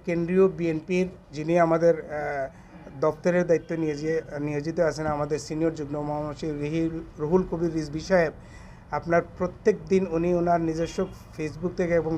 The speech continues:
বিএনপি পেজ থেকে একটা স্ট্যাটাস দেন যে অনুপ্রবেশকারীদের স্থান বাংলাদেশ জাতীয়তাবাদী দলে এখন নেই। জাতীয়তাবাদী দলে কোনো নতুন মানুষকেও যোগদান করানোর কোনো সুযোগ নেই। জাতীয়তাবাদী দলে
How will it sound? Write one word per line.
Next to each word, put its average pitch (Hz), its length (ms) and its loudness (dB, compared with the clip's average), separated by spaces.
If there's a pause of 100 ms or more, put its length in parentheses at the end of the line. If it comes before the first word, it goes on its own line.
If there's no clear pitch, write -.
বিএনপি 151 380 -4 (100)
পেজ 175 260 -2
থেকে 160 280 -2 (460)
একটা 156 480 4
স্ট্যাটাস 190 600 4
দেন 123 180 -4 (580)
যে 185 140 -4 (160)
অনুপ্রবেশকারীদের 208 1200 6
স্থান 170 420 2 (180)
বাংলাদেশ 156 440 -4
জাতীয়তাবাদী 156 720 -4
দলে 147 300 -2 (100)
এখন 135 300 -2
নেই। 147 340 0 (400)
জাতীয়তাবাদী 185 580 2
দলে 185 260 6
কোনো 185 300 4
নতুন 180 360 6
মানুষকেও 202 560 6
যোগদান 175 460 0
করানোর 180 460 2
কোনো 160 180 -2
সুযোগ 160 360 -2
নেই। 156 200 -2 (540)
জাতীয়তাবাদী 196 560 6
দলে 202 400 8